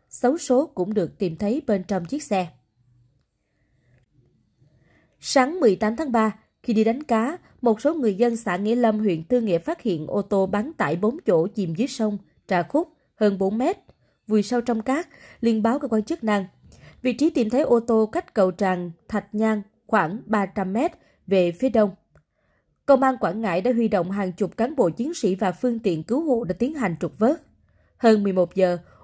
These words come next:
ô tô được kéo lên bãi cát, trong đó có một thi thể được xác định là ông Trần Ngọc Tuấn, bốn mươi tám tuổi, ngụ phường Lê Hồng Phong, thành phố Quảng Ngãi,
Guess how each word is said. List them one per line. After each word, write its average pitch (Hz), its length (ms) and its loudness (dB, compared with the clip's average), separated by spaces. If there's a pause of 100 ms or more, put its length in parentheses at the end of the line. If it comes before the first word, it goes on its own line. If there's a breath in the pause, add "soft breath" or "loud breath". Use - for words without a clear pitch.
ô 247 100 4
tô 240 180 2
được 196 180 0
kéo 226 140 -2
lên 226 220 0
bãi 165 160 -2
cát, 254 280 -2 (340 loud breath)
trong 254 160 2
đó 240 60 4
có 320 120 -4
một 277 260 0
thi 202 120 0
thể 190 260 0
được 190 180 0
xác - 220 -8
định 170 200 2
là 175 100 0
ông 226 220 -2
Trần 180 260 -2
Ngọc 151 200 -6
Tuấn, 220 260 0 (280 soft breath)
bốn 269 180 4
mươi 262 120 -2
tám 262 280 -4
tuổi, 175 220 -2
ngụ 202 220 -4
phường 170 280 -4
Lê 202 160 2
Hồng 175 220 -4
Phong, 190 180 0 (280 soft breath)
thành 208 160 -4
phố 302 100 -4
Quảng 196 220 -2
Ngãi, 190 320 -2